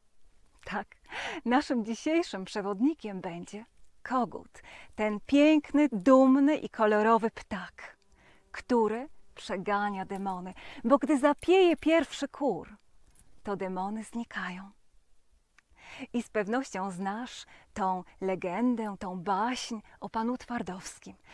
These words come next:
który podpisywał cyrograf z diabłem i gdy zapiał pierwszy kur, to wszystko zniknęło.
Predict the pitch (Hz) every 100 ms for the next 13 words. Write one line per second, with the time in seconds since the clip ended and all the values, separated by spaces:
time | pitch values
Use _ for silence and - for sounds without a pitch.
0 | - - - 302 330 - 254 - 208 -
1 | 330 302 - 220 202 202 202 190 190 160
2 | 196 175 - 190 254 - _ _ - -
3 | - 294 _ - 247 226 220 214 - 196
4 | 214 247 269 381 - 320 285 302 339 -
5 | - 294 214 170 - _ _ - - 175
6 | - 240 226 - - 226 220 240 233 214
7 | 190 165 175